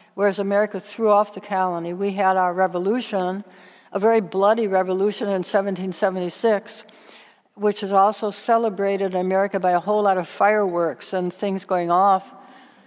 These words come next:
And people shooting guns now, they literally shoot guns up in the air and the bullets come down and hurt people. Uh, all across America on July fourth,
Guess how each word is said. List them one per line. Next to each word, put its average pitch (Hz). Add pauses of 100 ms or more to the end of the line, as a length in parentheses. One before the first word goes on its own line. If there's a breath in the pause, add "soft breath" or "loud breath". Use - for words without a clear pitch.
(180 loud breath)
And 190
people 233
shooting 226
guns 196
now, 185 (400 loud breath)
they 220
literally 240
shoot 240
guns 214
up 220
in 202
the 185
air 233
and 202
the 196
bullets 220
come 220
down 208
and 202
hurt 254
people. 175 (580 soft breath)
Uh, 202
all 240
across 254
America 226
on 190
July 196
fourth, 196